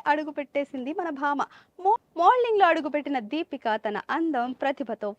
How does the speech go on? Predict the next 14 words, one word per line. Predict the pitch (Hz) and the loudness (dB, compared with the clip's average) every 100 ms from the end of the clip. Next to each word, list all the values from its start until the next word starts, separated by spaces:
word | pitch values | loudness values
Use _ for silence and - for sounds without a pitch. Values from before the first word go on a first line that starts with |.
| - | -4
ఫాస్ట్గా | 339 392 - - 233 | -2 -2 -8 -8 -2
గుర్తింపు | 285 320 320 311 294 | -2 -2 -6 -6 -6
పొందేసింది. | 269 247 226 220 196 190 _ _ _ - | -8 -8 -8 -10 -10 -10 _ _ _ -8
అనేక | 208 302 427 415 | -4 -2 -2 -2
ప్రఖ్యాత | - 311 - 302 294 | -2 -4 -2 -4 -4
బ్రాండ్ల | 240 254 254 | -2 -2 -2
ప్రకటనల్లో | 233 - 170 233 285 302 302 | -6 -6 -8 -6 -4 -2 0
నటించడం | 302 277 294 285 277 262 | 0 0 -4 -4 -4 -4
ద్వారా | 226 220 254 - | -2 0 -2 -4
ఆమె | 220 202 | -6 -6
మోడలింగ్ | 196 208 285 339 330 | -4 -4 -2 -2 -2
రంగంలో | 330 302 285 294 | -2 -4 -2 -2
పేరు | - 294 285 | 0 -2 -2
తెచ్చుకున్నారు. | 254 - - 233 - | -4 -10 -10 -4 -4